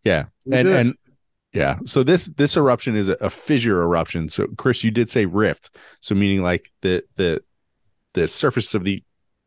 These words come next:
Speaker 1: mountain is kinda tearing apart. So a fissure eruption, like it's, it's not like one little circular, like typical volcanic, like caldera. This is just like a crack in the earth where,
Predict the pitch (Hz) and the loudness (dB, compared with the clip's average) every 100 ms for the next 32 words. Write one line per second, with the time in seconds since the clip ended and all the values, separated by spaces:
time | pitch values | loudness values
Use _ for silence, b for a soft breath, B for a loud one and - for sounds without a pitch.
0 | _ _ - 101 107 104 104 87 - 95 | _ _ -4 0 2 2 0 -2 0 -2
1 | 76 - - 110 110 95 - 95 82 - | -2 -4 0 2 2 2 0 0 0 -4
2 | _ B B B 92 85 - 139 117 95 | _ B B B -2 -2 0 0 2 2
3 | 87 - 85 82 - 87 - - 117 113 | 2 0 0 -2 -2 -4 -2 -2 0 0
4 | 107 95 107 98 95 87 - 101 90 95 | 0 -2 0 0 0 -2 0 0 0 0
5 | 85 80 82 82 - - B B B B | 0 0 -2 -2 -4 -10 B B B B
6 | B - - 104 98 - 95 87 80 80 | B -8 -2 -2 -2 0 2 4 4 2
7 | 69 - 90 82 - 92 90 80 - - | -2 -4 -2 -2 0 0 0 -2 -8 -20
8 | - - 107 73 - - 85 78 85 78 | -20 -10 -4 -2 -2 -2 -2 0 0 0
9 | 67 - - 95 92 82 101 - - 76 | -2 -4 -2 -2 -2 -4 -4 -2 -2 -2
10 | - - 107 101 - 87 87 87 80 - | -4 -2 0 0 -2 -2 0 0 0 -4
11 | 82 78 71 | -4 -2 -2